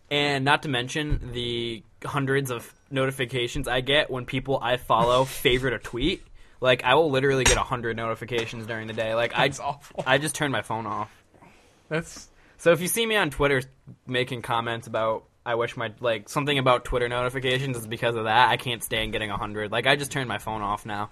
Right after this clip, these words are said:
Speaker 1: for four hours at a time.
Speaker 2: Have you, like, deactivated and reactivated?
Speaker 1: Oh, I've done everything. I went into the options. I deleted Twitter. I restarted my phone. I tried everything.
Speaker 2: That sucks.
Speaker 1: I might just can-, I'm not gonna cancel Twitter. I might just get rid of the app and just use the computer.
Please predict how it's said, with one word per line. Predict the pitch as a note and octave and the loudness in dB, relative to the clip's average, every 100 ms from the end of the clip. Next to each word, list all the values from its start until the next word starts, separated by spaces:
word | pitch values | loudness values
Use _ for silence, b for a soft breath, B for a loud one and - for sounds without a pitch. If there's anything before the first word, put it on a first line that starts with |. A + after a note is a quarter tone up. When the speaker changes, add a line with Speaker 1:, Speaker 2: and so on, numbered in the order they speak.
| - | -6
Speaker 1:
for | B2+ A2+ - B B B B - | -2 -2 -4 B B B B -14
four | - B2 A2+ | 2 6 6
hours | G#2+ A2 A2+ A2+ | 6 4 2 -2
at | A2 | -2
a | |
time. | A2 G#2+ A2 | -2 -4 -2
Speaker 2:
Have | D#3 D#3+ | -2 0
you, | F3+ | 0
like, | E3+ D3 C3+ | 0 0 -4
deactivated | D3 C#3+ C#3 C#3+ D3 D3 D3+ C#3+ | -4 -2 -2 -4 -6 -4 -4 -4
and | C3+ C3 | -6 -4
reactivated? | C#3 D3+ D3+ E3+ F3 G3 - | -4 -6 -8 -8 -8 -8 -8
Speaker 1:
Oh, | A#2 G#2 | -4 0
I've | G#2 A#2 | 0 -2
done | G2+ G2+ | -6 -8
everything. | F#2+ A2 A2 G#2 | -8 -8 -8 -4
I | A#2+ | -2
went | C3+ | 0
into | B2+ | 0
the | A#2+ | 0
options. | A2+ B2 - B2+ A#2+ | 4 4 2 -4 -4
I | |
deleted | G#2+ A2 A#2 A2+ | -4 -6 -4 -6
Twitter. | - B2 A#2 A#2 A2+ G2+ | -4 -2 0 2 2 0
I | G#2+ | -6
restarted | A2 - A#2+ A2+ | -10 -4 -2 -2
my | G#2 | -4
phone. | - A#2 A2+ A2 A2 A2 A2 G2+ | -4 -2 0 2 0 -4 -6 -10
I | |
tried | G#2+ C#3 A2 | -4 -2 -2
everything. | G#2+ G#2 G2+ G2+ G#2+ _ D3 | -4 -6 -8 -10 -14 _ -18
Speaker 2:
That | C#3 | -14
sucks. | - B2 - B2+ | -12 -12 -6 -2
Speaker 1:
I | |
might | C3 D3 C3 | 4 4 4
just | B2+ G#2 | -2 -6
can-, | - A2+ A2+ | -6 -6 -4
I'm | A#2 C#3 | -2 2
not | E3 F3+ | 4 2
gonna | C#3 | -2
cancel | - A2+ A#2+ | -4 -6 -6
Twitter. | - B2 | -4 -2
I | B2 | 0
might | A#2 | -2
just | A2+ A2 | -6 -6
get | G#2 | -4
rid | G#2+ | -4
of | G2 | -6
the | G2 | -6
app | G2+ G#2+ - | -2 -4 -4
and | G#2+ | -12
just | G#2+ | -12
use | G#2+ G#2+ | -12 -12
the | G#2+ | -14
computer. | G#2+ G#2 G#2+ | -16 -10 -8